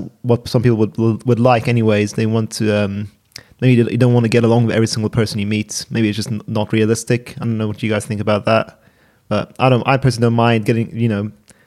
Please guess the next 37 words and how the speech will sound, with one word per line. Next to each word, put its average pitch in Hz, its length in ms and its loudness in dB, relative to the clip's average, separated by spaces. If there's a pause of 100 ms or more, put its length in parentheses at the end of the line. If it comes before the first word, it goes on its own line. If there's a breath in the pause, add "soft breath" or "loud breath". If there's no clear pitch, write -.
(200 soft breath)
trying, 135 300 2
trying 143 260 2
my 135 80 4
best 127 220 2
with 127 80 -6
some, 131 260 0
some 135 180 -2
people. 139 580 4
<laughs> - 100 -4
And 120 280 0
s-, - 140 -8 (100)
sometimes 131 380 2
you 117 60 0
can 113 80 -2
tell, 123 380 0
okay, 110 340 -2 (380 soft breath)
let's 123 140 -6
just 135 180 -2
move 139 200 4
on, 123 340 2
or 113 60 -2
maybe 127 200 4
come 127 180 0
back 120 140 -2
to - 80 -12
them 113 120 0
later. 117 340 2
But 98 320 -4 (540 soft breath)
yeah, 117 180 0
I 107 60 2
think 127 340 0
speaking 127 320 -2
what's 120 120 2
on 120 100 2
your 113 80 2
mind 117 320 2
is, 104 100 0